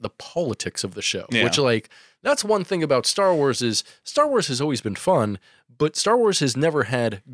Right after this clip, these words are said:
Speaker 1: great politics.
Speaker 2: Well, the first s-, one, uh, the first
Speaker 1: f-, the,
Speaker 2: trilogy was
Speaker 1: the
Speaker 2: about, uh, the,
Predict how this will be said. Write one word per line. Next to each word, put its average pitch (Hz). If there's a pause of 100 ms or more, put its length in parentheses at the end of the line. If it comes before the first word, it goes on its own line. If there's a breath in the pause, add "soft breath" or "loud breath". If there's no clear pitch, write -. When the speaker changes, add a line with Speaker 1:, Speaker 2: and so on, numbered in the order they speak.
Speaker 1:
great 123
politics. - (180)
Speaker 2:
Well, 202
the 208
first -
s-, -
one, 135 (100)
uh, 127
the 120
first -
Speaker 1:
f-, -
the, -
Speaker 2:
trilogy 120
was 117
Speaker 1:
the 117
Speaker 2:
about, 110
uh, 107
the, 110